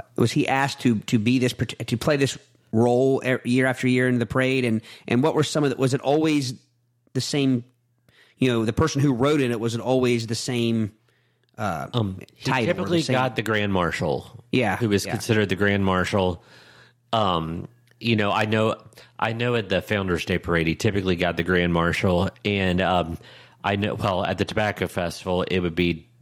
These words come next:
Speaker 2: various, it, it would either be a politician or a festival queen, because, um, I think I mentioned this one of the other episodes. One year, he hauled around the Bologna Queen,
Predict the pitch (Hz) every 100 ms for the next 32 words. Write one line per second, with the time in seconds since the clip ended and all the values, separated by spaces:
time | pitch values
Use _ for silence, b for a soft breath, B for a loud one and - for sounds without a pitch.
0 | - 95 98 92 87 - - - _ _
1 | - 95 - 104 98 95 92 90 95 107
2 | 92 90 95 - 95 92 - 92 90 82
3 | 82 - 101 90 101 92 - 95 87 87
4 | 82 95 85 87 82 B B B B 95
5 | 98 95 92 90 - 95 85 - 92 90
6 | 87 87 82 85 - 87 82 82 90 85
7 | 82 82 98 87 92 95 87 87 85 85
8 | 92 95 92 85 - 90 76 73 90